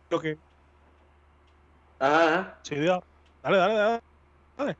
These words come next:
Speaker 2: No, que él es parte del culto de, de Rivera Chat.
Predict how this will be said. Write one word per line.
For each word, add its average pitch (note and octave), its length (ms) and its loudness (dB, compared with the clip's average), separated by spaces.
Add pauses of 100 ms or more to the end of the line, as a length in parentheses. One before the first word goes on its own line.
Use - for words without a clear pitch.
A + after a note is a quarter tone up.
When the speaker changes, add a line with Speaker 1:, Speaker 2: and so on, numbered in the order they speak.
(340)
Speaker 2:
No, F#3+ 220 6
que F3 80 8
él F3 60 8
es G3 120 2
parte A3 320 4
del A3 220 6
culto F#3+ 440 4
de, E3+ 280 8
de D#3+ 140 6
Rivera D#3 360 6
Chat. - 320 -2